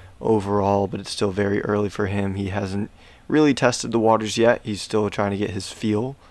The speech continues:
as he likes to say. And then our I P A picks did very well this past week. We had four I P A picks going on the Monday night game. We had Jake Browning over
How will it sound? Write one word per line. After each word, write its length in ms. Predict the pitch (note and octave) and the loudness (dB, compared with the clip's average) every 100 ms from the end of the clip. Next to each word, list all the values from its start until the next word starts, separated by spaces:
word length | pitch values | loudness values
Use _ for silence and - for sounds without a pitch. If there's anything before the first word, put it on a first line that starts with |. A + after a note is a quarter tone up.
| - | -12
as 200 | - G2+ | -8 -4
he 80 | G#2+ | -4
likes 260 | G2 F#2 - | -4 -6 -8
to 60 | |
say. 320 | G2+ G#2+ A#2 C3+ - - - - - | -6 -2 -2 -6 -16 -20 -20 -20 -8
And 80 | G#2+ | -2
then 140 | G#2+ | 0
our 180 | G#2+ G#2+ | 2 4
I 40 | A2 | 2
P 200 | - C3 | 2 2
A 100 | C#3+ | 2
picks 280 | - B2 - | 2 0 0
did 180 | B2 A2+ | 0 4
very 200 | A#2+ C3+ | 4 6
well 220 | B2+ B2+ | 6 4
this 160 | B2 - | 2 -2
past 300 | B2+ B2 G#2+ | 0 0 0
week. 320 | B2+ B2+ - - - - | 0 -2 -6 -20 -20 -10
We 120 | A#2+ A#2 | -2 0
had 260 | A2+ G#2+ | 2 0
four 480 | - - B2+ C#3 C3+ | -2 2 4 4 2
I 160 | A#2 A#2+ | 0 -2
P 220 | - A2+ | 0 2
A 120 | A#2 | 2
picks 280 | - A2+ - | 2 -2 -2
going 280 | A2+ G#2+ G#2 | 0 0 0
on 120 | G#2 | -2
the 60 | G#2 | -2
Monday 320 | G#2 G#2+ G#2 | 0 0 0
night 220 | G2+ A2 | -2 -2
game. 320 | A2 F#2+ F#2 - - - - | -2 -4 -6 -12 -20 -20 -6
We 100 | G#2 | -2
had 240 | G2+ G2+ | 0 0
Jake 300 | F3+ G#3 B2 - | 2 2 2 2
Browning 460 | A2+ A2+ A2+ A2 - | 2 4 2 -2 0
over 560 | A2+ A2 A2+ B2 B2+ | 2 4 4 2 0